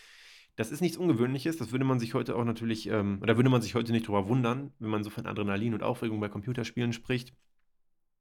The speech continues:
Aber gerade vor dem Hintergrund, dass dieses Spiel schon sehr alt ist und auch mit sehr einfacher Grafik und so weiter trotzdem schon so einen Impact auf die Wahrnehmung des Spielers und auf die körperliche Reaktion des Spielers haben konnte. Ähm, ein interessantes Projekt, welches so gut wie keine Aufmerksamkeit bekommen hat,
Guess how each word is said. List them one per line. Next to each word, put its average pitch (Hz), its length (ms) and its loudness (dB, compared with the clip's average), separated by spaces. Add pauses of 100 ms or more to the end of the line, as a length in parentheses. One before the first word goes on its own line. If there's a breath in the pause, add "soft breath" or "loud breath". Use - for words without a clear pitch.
(260)
Aber 110 100 2
gerade 120 220 4
vor 120 100 4
dem 110 100 4
Hintergrund, 120 360 2
dass 101 100 0
dieses 113 200 0
Spiel 131 180 0
schon 107 160 0
sehr 98 180 2
alt 131 220 2
ist 127 160 -2
und 110 80 -2
auch 98 80 -2
mit 95 140 -4
sehr 110 100 6
einfacher 107 320 0
Grafik 113 340 -2
und 104 120 -2
so 98 100 -8
weiter 110 220 2
trotzdem 120 360 -2
schon 117 140 0
so 107 80 0
einen 113 100 2
Impact 127 480 0 (600 loud breath)
auf 92 100 -4
die 113 160 2
Wahrnehmung 120 400 4
des - 80 -2
Spielers 120 360 0
und 107 80 -2
auf 101 100 -4
die 110 80 -10
körperliche 117 480 0
Reaktion 104 380 -2
des 104 100 0
Spielers 101 280 -6
haben 101 220 -2
konnte. 113 460 -2 (680 loud breath)
Ähm, 113 520 2
ein 127 80 4
interessantes 131 480 0
Projekt, 135 400 0
welches 131 520 -4
so 101 140 -6
gut 131 180 -2
wie 123 60 0
keine 113 300 0
Aufmerksamkeit 131 580 -6
bekommen 127 360 -2
hat, 131 200 -4